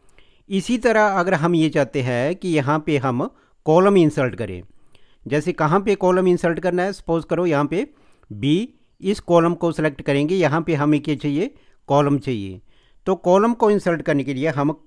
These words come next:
कीबोर्ड से कंट्रोल और उसके बाद प्लस, ये देखो ये प्रेस किया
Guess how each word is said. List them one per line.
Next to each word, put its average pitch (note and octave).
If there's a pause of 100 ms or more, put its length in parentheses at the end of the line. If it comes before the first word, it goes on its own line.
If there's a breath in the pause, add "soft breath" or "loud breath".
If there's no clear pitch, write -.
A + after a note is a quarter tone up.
(140)
कीबोर्ड D#3
से F#3 (520 soft breath)
कंट्रोल E3+
और D3+
उसके D#3
बाद D3
प्लस, C3+ (260)
ये A#2+
देखो E3+ (340)
ये C3+ (320)
प्रेस D3
किया E3+